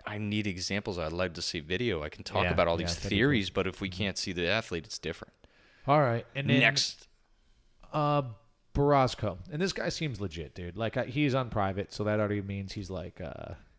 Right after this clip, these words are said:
Speaker 2: you know, cool dude. But his, he wants to know our thoughts on s-, using sport-specific movements in the weight room,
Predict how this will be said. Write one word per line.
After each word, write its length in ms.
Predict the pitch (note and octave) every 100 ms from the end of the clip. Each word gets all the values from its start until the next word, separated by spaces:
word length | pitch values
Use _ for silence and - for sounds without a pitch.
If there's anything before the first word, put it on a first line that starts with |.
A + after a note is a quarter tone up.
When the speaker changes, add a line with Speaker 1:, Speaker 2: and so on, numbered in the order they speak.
| _ _ _ _
Speaker 2:
you 80 | A2+
know, 160 | D#2 C#2
cool 160 | A#2 G2+
dude. 360 | E2+ F2 F2+ - _ -
But 240 | D3+ A2+ -
his, 260 | F2+ C3 - -
he 100 | A#2
wants 220 | C#3 D#3+ -
to 80 |
know 140 | D3+ -
our 160 | G#2+ C3
thoughts 380 | - A#2+ A#2+ -
on 260 | A#2 G2+ F#2+
s-, 260 | - - -
using 340 | B2 A2 G#2 G2
sport-specific 960 | - - C3 D3 - - D3+ D#3+ -
movements 400 | A#2 A2+ A2+ -
in 140 | A#2 C#3
the 80 | D3
weight 240 | B2 G2+
room, 280 | G#2+ G2